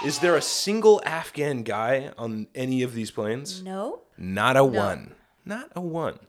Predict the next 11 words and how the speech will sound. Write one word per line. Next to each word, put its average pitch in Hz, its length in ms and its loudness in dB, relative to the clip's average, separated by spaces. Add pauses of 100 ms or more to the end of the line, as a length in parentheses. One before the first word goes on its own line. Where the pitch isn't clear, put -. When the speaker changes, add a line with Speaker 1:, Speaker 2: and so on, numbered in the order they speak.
(140)
Speaker 2:
Mm-mm. 180 580 -20
Speaker 1:
Yep. 98 180 -4
Speaker 2:
Not 185 220 -4
an 190 80 -10
Iraqi. 240 840 -6 (580)
Not 165 240 -8
a 151 60 -4
Pakistani. - 80 -16
Speaker 1:
Not 101 140 0
an 120 100 -4
Iraqi. 170 880 4